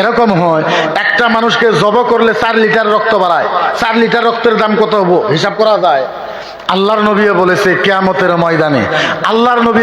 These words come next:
বলেছে কিয়ামতের ময়দানে, আল্লাহর নবী বলেছে কিয়ামতের ময়দানে এক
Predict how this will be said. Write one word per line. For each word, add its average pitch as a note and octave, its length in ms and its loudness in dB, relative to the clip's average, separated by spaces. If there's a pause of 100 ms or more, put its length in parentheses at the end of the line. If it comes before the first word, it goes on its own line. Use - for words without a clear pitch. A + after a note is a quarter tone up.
(160)
বলেছে G3+ 240 2 (140)
কিয়ামতের G3 540 0
ময়দানে, D3+ 380 0 (440)
আল্লাহর B3 360 2
নবী B3 220 2
বলেছে A3+ 260 2 (120)
কিয়ামতের G#3+ 460 2 (100)
ময়দানে F#3+ 380 0 (600)
এক F#3 80 -2